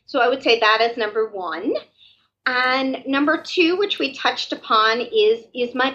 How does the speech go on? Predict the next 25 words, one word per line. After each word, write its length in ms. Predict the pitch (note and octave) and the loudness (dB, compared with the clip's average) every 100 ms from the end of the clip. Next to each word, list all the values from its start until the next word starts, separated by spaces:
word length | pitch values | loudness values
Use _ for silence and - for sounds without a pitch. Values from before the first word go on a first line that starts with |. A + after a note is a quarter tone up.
| - | 0
passion 560 | E4+ F#4 - C#4 G3+ | 0 2 0 -4 -6
for 100 | G#3 | -6
my 200 | G#3 G#3 | -2 -2
work. 440 | F#3+ F#3 A#3+ E3 - _ _ - - _ - | -2 0 0 0 -10 _ _ -20 -20 _ -8
Uh, 500 | G#3 G3 F#3+ F#3 - | -6 -4 -2 -2 0
I, 320 | G#3+ A3 A#3 | 0 0 0
I 120 | A3 | -2
know 280 | A3+ A#3 C#4 | 4 4 4
that 220 | D4 - | 2 -2
people 440 | - C4+ C4+ B3 A#3 | -4 -8 0 0 0
constantly, 720 | - C4 F#4 - - A3+ A3+ | -2 0 0 -2 -6 -2 0
as 120 | G#3 | 0
I'm 220 | G3+ G3+ | -2 -4
meeting 360 | G3 C#4 G#4+ D#4 | -2 2 4 4
them, 340 | G#3 F#3 F#3+ | 2 0 -2
they 140 | G3+ G#3 | 0 0
say, 380 | G#3 E4+ G4+ D4+ | 0 0 0 0
"Oh, 140 | F4 | 2
I 100 | F4+ | 4
love 480 | D#4+ D4 D4+ F4 F4+ | 4 2 4 4 2
your 160 | E4+ E4+ | -2 -8
passion 640 | - D#4 E4 - - C4+ | -8 -4 -4 -2 -4 -2
and 140 | B3 | -2
your 160 | B3 B3 | -2 -4
enthusiasm." 1040 | C4 B3+ C#4+ E4 D#4 G#3 D3 G#2 - - | -6 -4 0 0 2 2 2 -2 -10 -14